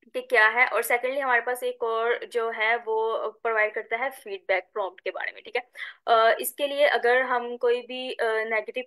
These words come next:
prompt वगैरह यूज़ कर रहे हैं या फिर, अ, कोई भी ऐसा response के, अ, जिसमें मतलब कि वो हमें बताएगा कि अच्छा ये harmful है, ये negligible है, ये positive है, ये नेगेटिव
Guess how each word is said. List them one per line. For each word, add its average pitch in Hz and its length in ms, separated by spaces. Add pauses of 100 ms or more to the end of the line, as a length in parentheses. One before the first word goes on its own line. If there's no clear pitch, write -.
prompt 220 320
वगैरह 220 280
यूज़ 220 280
कर 214 180
रहे 208 160
हैं 214 280
या 202 160
फिर, 208 460
अ, 202 80
कोई 220 240
भी 220 80
ऐसा 214 220
response 196 580 (500)
के, 202 260 (1600)
अ, 208 300
जिसमें 220 500
मतलब 240 160
कि 254 60
वो 269 100
हमें 262 240
बताएगा 240 380
कि 247 120
अच्छा 220 200
ये 233 180
harmful 226 500
है, 214 280
ये 214 320
negligible 220 680
है, 214 180
ये 226 60
positive 220 520
है, 208 80
ये 214 140
नेगेटिव 208 440